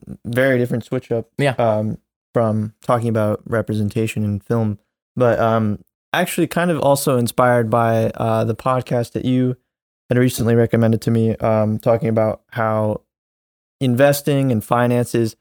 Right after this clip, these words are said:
Speaker 1: are all very, um, you know, white male oriented, and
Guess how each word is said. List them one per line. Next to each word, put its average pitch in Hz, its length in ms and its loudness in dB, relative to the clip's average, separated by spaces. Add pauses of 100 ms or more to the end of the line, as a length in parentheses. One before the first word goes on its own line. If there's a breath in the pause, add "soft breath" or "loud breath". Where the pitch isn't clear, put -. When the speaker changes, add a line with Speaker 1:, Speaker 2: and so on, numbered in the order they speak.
(340)
Speaker 1:
are 123 200 4
all 147 160 6
very, 123 680 2
um, - 540 -4
you 117 100 0
know, 107 320 -2 (260)
white 123 380 2
male 113 440 2
oriented, 110 680 0
and 104 400 -2